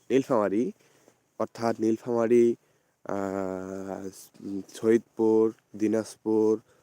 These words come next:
আর তারপর দিনা-, আহ, কি বলে, পঞ্চগড়, ঠাকুরগাঁও, এই যে অঞ্চলটা বাংলাদেশের সবচেয়ে বেশি শীতের প্রকোপ এই অঞ্চলগুলোতে স-, আহ, বিস্তার করেছে। এই অঞ্চলগুলোতে বর্তমান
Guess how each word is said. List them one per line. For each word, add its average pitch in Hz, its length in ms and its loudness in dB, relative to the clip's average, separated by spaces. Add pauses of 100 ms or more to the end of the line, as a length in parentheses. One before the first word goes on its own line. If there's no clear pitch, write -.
(480)
আর 101 100 -10 (100)
তারপর 95 400 -6
দিনা-, 107 420 0
আহ, 104 240 -4
কি - 80 -4
বলে, 98 520 0 (120)
পঞ্চগড়, 113 680 2 (100)
ঠাকুরগাঁও, 113 580 0 (180)
এই 190 180 8
যে 156 100 4
অঞ্চলটা 110 560 2
বাংলাদেশের 107 480 -2
সবচেয়ে - 480 -6
বেশি 131 320 6
শীতের 120 440 2 (220)
প্রকোপ 123 540 2 (200)
এই 120 160 4
অঞ্চলগুলোতে 113 720 2 (960)
স-, - 180 -14 (120)
আহ, 104 300 2
বিস্তার 120 420 -2
করেছে। 143 600 0 (200)
এই 117 180 6
অঞ্চলগুলোতে 117 640 2
বর্তমান 113 800 0